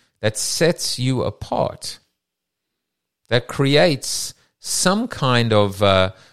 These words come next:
conversation starter. You know, mine was, funnily enough, I didn't even think about it coming into today's session. My title when I was, when I founded Crayon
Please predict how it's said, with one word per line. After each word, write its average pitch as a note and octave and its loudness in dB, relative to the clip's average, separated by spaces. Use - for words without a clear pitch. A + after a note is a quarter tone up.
conversation D#3 0
starter. C#3 2
You B2+ 0
know, C3+ 2
mine D3+ 0
was, A#2 0
funnily A#2+ 2
enough, G#2 -2
I A#2+ -4
didn't D#3 0
even B2 0
think F3 -4
about A2 0
it F2 -6
coming G#2+ -2
into G2 -4
today's G2 -2
session. - -6
My A#2+ 0
title A#2+ -6
when G2+ 0
I A#2 4
was, A2+ 0
when G2+ -4
I G2 -2
founded G#2 -2
Crayon A2 -2